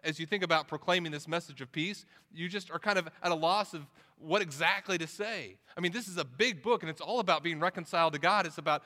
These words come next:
the fall and, and then how, uh, God has provided for his people and, and worked with his people and established his Son and established this kingdom. And, and so sometimes it's confusing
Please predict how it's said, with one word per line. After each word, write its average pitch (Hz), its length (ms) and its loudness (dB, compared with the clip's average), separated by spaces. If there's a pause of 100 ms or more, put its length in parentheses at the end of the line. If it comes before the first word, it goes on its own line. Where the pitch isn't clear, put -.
(100)
the 147 60 -10
fall 185 480 6
and, 156 100 -2 (140)
and 151 140 -10
then 147 140 -4
how, 170 300 0 (200)
uh, 139 80 -6
God 156 240 4
has 160 100 -4
provided 156 480 2
for 156 140 -8
his 143 100 -6
people 190 460 -4
and, 123 100 -6
and 120 180 -12
worked 180 280 -4
with 165 80 -12
his 156 100 -12
people 180 380 -6
and 117 100 -4 (220)
established 175 680 -2
his 127 200 -14
Son 170 360 0 (240)
and 131 200 -4
established 165 520 -4
this 131 120 -16
kingdom. 175 260 -6 (140)
And, 165 120 -12
and 156 100 -12
so 190 200 -4 (140)
sometimes 202 480 0
it's 165 100 -14
confusing 175 720 -6